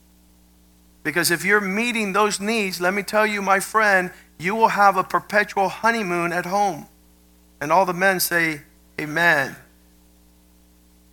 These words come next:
So here Paul begins to say, listen, uh, think about sanctifying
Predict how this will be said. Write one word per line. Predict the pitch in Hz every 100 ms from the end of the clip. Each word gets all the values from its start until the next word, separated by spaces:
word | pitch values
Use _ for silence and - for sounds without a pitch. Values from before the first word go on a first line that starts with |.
| _ _ _ _ _ _ _ _ -
So | 185
here | 240 247
Paul | - 226 226
begins | 208 190 233 226
to | 196
say, | 220 233 214 196 - _ 185
listen, | 233 - 233 160 135 - _ -
uh, | 190
think | - - 220 247
about | 202 202 196 190
sanctifying | - 208 226 220 - 185 190 190 185